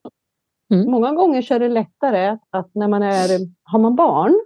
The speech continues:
Speaker 2: som förälder, hur hade jag reagerat, eh, eh, och stått upp för mitt barn? Eller min vän? Eh, förstår du? Att man lägger utanför sig själv. Så är det lättare att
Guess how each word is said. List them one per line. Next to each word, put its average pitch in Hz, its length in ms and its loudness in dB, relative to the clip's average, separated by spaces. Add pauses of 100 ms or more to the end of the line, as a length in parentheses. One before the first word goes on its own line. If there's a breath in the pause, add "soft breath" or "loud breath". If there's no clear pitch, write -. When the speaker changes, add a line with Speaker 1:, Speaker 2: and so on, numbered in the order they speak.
(1040)
Speaker 2:
som 214 140 0
förälder, 220 760 0 (500)
hur 277 140 4
hade 247 260 0
jag 233 140 2
reagerat, 226 560 2 (520)
eh, 208 120 0 (560)
eh, 202 180 -4 (340)
och - 140 -2
stått 226 220 0
upp 226 200 0
för 202 240 4
mitt 208 180 0
barn? - 420 -2 (540)
Eller 214 240 2
min 214 200 2
vän? 214 460 -2 (680)
Eh, 175 180 0
förstår 196 280 -2
du? - 180 -4 (120)
Att 175 120 -14
man 180 140 -4
lägger 175 180 -2
utanför 175 380 -2
sig - 140 -4
själv. - 280 -2 (840)
Så 226 60 4
är 208 60 6
det 202 80 2
lättare 208 440 2
att 175 400 2